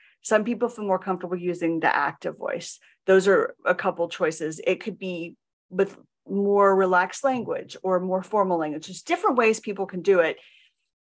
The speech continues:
I, I, it is a mind shift. And I will tell you that I f-, I do receive a fair amount of resistance on that very last point about naming what you'll do next.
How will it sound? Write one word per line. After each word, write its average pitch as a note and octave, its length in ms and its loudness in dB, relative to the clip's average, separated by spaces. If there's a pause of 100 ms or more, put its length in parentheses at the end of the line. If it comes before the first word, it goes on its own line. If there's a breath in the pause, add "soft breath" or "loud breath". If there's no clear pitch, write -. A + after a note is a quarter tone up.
(140)
I, C#4 520 4 (1400)
I, B3 240 2
it A#3 120 -2
is C4 200 4
a B3 40 4
mind G#3 440 0
shift. - 580 -8
And F#3+ 160 2
I F#3+ 260 2
will G3+ 180 -2
tell G#3 180 -4
you G3 160 2
that F3 240 0
I F#3 100 2
f-, - 160 -12 (380)
I F#3+ 160 2
do G#3+ 580 -8
receive F#3+ 500 -4
a F3 60 -8 (200)
fair F3 280 0
amount E3 500 -2
of E3 180 -4
resistance D#3 760 -8 (500 soft breath)
on G3 200 6
that G3 240 2
very G3 180 2
last F3+ 340 -2
point E3+ 300 -10
about D#3+ 240 -2
naming E3 400 -8
what - 180 -12
you'll D#3+ 140 -8
do D#3 180 -12
next. - 540 -14